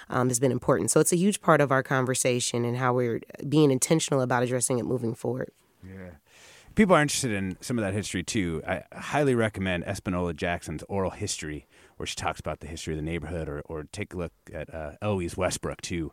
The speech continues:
Speaker 1: Mm-hmm.
Speaker 2: And you'll see people who've been fighting for many of these same things in Bayview Hunters Point for, you know, <laughs> literally, you know, we're talking seventy, seventy years ago. Um,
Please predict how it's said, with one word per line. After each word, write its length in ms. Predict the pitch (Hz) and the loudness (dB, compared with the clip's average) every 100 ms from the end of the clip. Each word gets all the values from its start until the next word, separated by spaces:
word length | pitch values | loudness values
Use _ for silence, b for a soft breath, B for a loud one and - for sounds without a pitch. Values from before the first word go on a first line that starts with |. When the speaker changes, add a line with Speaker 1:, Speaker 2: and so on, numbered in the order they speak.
| - | -10
Speaker 1:
Mm-hmm. 100 | 170 | -12
Speaker 2:
And 120 | 120 | -6
you'll 120 | 90 | -6
see 160 | - 101 | -4 -6
people 260 | 95 85 | -6 -8
who've 120 | 87 82 | -8 -8
been 100 | 85 | -4
fighting 320 | 104 101 90 | 0 0 -2
for 360 | 85 82 78 - | -4 -6 -8 -4
many 260 | 104 147 185 | 2 6 8
of 60 | 143 | 6
these 160 | 117 | 2
same 180 | 123 113 | 0 0
things 480 | - 123 101 - - B B | 0 0 -2 -6 -14 B B
in 140 | - 101 | -6 -2
Bayview 220 | 110 104 | -2 -2
Hunters 200 | 104 92 | -4 -6
Point 300 | 117 101 - | -4 -6 -6
for, 400 | 90 80 76 - | -6 -6 -6 -6
you 140 | 123 | -4
know, 120 | 107 107 202 | -2 2 2
<laughs> 100 | 151 | 4
literally, 420 | 147 147 127 113 | 2 2 0 0
you 140 | 110 | -2
know, 140 | 104 98 | -2 -4
we're 100 | 101 | -4
talking 360 | 113 - 85 B B B B _ | -4 -4 -8 B B B B _
seventy, 640 | - 135 120 107 95 90 | 0 0 2 0 0 -2
seventy 300 | - 110 95 | -4 -4 -2
years 240 | 90 101 98 | 0 -2 -4
ago. 260 | 78 73 - B B B B - | -6 -8 -12 B B B B 4
Um, 440 | 151 147 143 147 | 6 6 4 -2